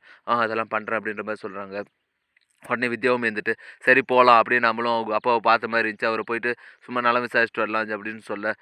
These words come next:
"அப்பா அது அவங்க ஜெயில்ல இருக்கும்போது எதுக்குடா அவரை போய் பார்த்துட்டு?" அப்படின்னு சொல்ல, "அப்பா கல்யாணம் ஆனதுலேருந்து இன்னும் ஒரு முறை கூட போலப்பா. நான் போய் பார்த்தா தானே, இப்போ மாப்பிள்ளை வீட்லேருந்து இன்னும் ஒருத்தர் கூட வரலன்னு சொல்லிட்டு அவருமே வருத்தப்பட்டு இருப்பார்ல" அப்படின்னு சொல்ல, "சரி நம்ம போலாம், எனக்காக ரோகிணி பண்ணுவா" அப்படின்னு சொல்லிட்டு வித்யா சொல்ல,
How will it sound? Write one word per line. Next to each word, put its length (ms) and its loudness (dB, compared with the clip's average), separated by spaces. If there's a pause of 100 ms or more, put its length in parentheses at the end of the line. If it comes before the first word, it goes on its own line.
(120)
"அப்பா 260 2
அது 180 4
அவங்க 220 -4
ஜெயில்ல 280 4
இருக்கும்போது 420 -2
எதுக்குடா 320 0
அவரை 180 -2
போய் 220 -6
பார்த்துட்டு?" 320 -2
அப்படின்னு 240 -8
சொல்ல, 200 -6 (160)
"அப்பா 260 0
கல்யாணம் 320 2
ஆனதுலேருந்து 400 -4
இன்னும் 160 -4
ஒரு 120 -4
முறை 140 -8
கூட 180 -6
போலப்பா. 320 -4
நான் 220 -6
போய் 160 -8
பார்த்தா 200 -2
தானே, 200 -6
இப்போ 140 -12
மாப்பிள்ளை 300 -4
வீட்லேருந்து 360 -8
இன்னும் 260 -10
ஒருத்தர் 380 -8
கூட 100 -2
வரலன்னு 340 -4
சொல்லிட்டு 240 -6 (300)
அவருமே 320 2
வருத்தப்பட்டு 440 0
இருப்பார்ல" 380 0
அப்படின்னு 260 -6
சொல்ல, 240 -4 (760)
"சரி 280 2
நம்ம 200 0
போலாம், 320 2 (280)
எனக்காக 440 6
ரோகிணி 300 0
பண்ணுவா" 300 0
அப்படின்னு 260 -2
சொல்லிட்டு 240 -6
வித்யா 240 -2
சொல்ல, 220 -6